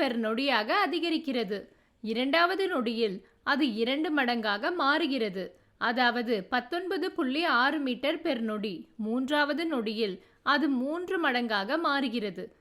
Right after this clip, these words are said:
அதாவது இருபத்தொன்பது புள்ளி நான்கு meter per நொடி. முப்பதாவது நொடியில் வேகம் முப்பது மடங்காக இருக்கும்,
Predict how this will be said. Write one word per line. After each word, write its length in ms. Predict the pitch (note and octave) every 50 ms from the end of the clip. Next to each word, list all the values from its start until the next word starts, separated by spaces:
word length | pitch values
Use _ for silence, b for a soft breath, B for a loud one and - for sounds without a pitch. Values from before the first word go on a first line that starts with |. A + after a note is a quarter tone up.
| b b _
அதாவது 680 | - G#3+ A3+ G#3+ A#3 A3+ A3 A3+ A3+ G3+ A#3 G#3 F#3+ G#3 F#3+ A3
இருபத்தொன்பது 800 | A#3+ C4 D#4 C#4+ F#4 D#4+ - F#4+ F4 C#4+ C4+ A#3+ B3+ A3 D4 D#4
புள்ளி 340 | D4+ D4 A#3+ A#3 B3+ D#4+
நான்கு 460 | F4 E4 B3+ A#3 B3 C4+ D4+ C#4 E4 C4+
meter 360 | B3+ A#3 A3 - - C#4 - - -
per 120 | D#4 C#4+ D4
நொடி. 440 | D#4+ D4 A#3+ A3+ G#3+ A3+ F#3+ - b b b b b b b b - A3
முப்பதாவது 720 | A3+ A#3+ A#3+ - - F#4+ E4 G4 F4+ F4 D#4+ D4+ B3+ E4+ F4+
நொடியில் 560 | F4 D4+ B3+ G#3+ A#3 A3 A#3+ A3 G#3 F#3+ G3+ -
வேகம் 640 | - G#3+ A3 B3+ B3+ C#4+ C4+ C#4 C4+ G#3+ G3 F#3 - -
முப்பது 560 | A3+ A3+ C4 - - - G#4 G#4 G4 G4+ F4
மடங்காக 460 | C4+ A3+ G#3+ A3+ G#3+ G#3 F#3+ F3+ G3
இருக்கும், 640 | C4+ F#4 F4+ E4 C#4 C#4 - - C4 G#3+ F#3+ - -